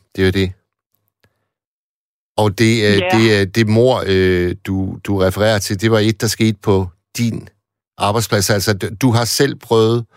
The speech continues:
Speaker 1: at være på
Speaker 2: Jeg
Speaker 1: en
Speaker 2: har selv
Speaker 1: arbejdsplads,
Speaker 2: prøvet.
Speaker 1: hvor en ansat, altså en kollega til dig, bliver knivdræbt af en beboer.
Speaker 2: Ja. Ja.
Speaker 1: Og nu er det sket igen på et andet sted.
Speaker 2: Ja, nemlig. Og jeg har jo råbt op om det lige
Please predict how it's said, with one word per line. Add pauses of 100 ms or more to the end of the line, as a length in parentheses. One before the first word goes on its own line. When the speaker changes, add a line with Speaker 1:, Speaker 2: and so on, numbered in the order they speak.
(420)
Speaker 1:
at
være
på
Speaker 2:
Jeg
Speaker 1:
en
Speaker 2:
har
selv
Speaker 1:
arbejdsplads,
Speaker 2:
prøvet.
Speaker 1:
hvor (180)
en (540)
ansat,
altså
en
kollega
til
dig, (500)
bliver (120)
knivdræbt
af
en
beboer.
Speaker 2:
Ja. (680)
Ja. (420)
Speaker 1:
Og
nu
er
det
sket
igen
på
et
andet
sted. (760)
Speaker 2:
Ja, (200)
nemlig. (120)
Og
jeg
har
jo (100)
råbt
op
om
det (120)
lige